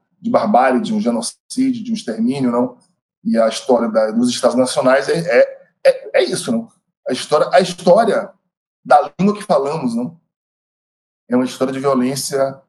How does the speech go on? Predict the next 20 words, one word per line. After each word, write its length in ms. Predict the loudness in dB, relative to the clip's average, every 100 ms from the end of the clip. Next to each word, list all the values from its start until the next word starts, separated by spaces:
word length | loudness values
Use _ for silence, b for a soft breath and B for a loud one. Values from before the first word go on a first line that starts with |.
| _ _ _ -14
de 260 | -6 -4
exclusão, 1120 | -4 -8 -2 0 0 0 2 2 0 -2 -8 _ _ _ -6
não? 360 | -2 0 -2 -4
De 140 | -2
palmada, 1000 | 2 2 4 2 2 2 2 2 0 -10 _ _ -10
de 920 | -8 -8 -4 -2 -2 -2 -4 -6 -10 0
colher 440 | 2 2 -4 -14 _ _
quente 260 | -2 -2 2
na 120 | 2
boca, 680 | 4 2 2 2 0 0 -10 _ _
não, 380 | -2 -2 -4 -14 _ _ _ _ _ _
de 200 | -10 -6
proibição 680 | -2 0 -2 -2 0 0 0
das 160 | -2 -2
línguas 260 | -2 -2
nativas, 800 | -4 -4 -4 -4 0 -2 -2 -8 -12
assim 180 | -10 -6
por 100 | -2
diante, 320 | -2 -2 -6
não? 160 | -10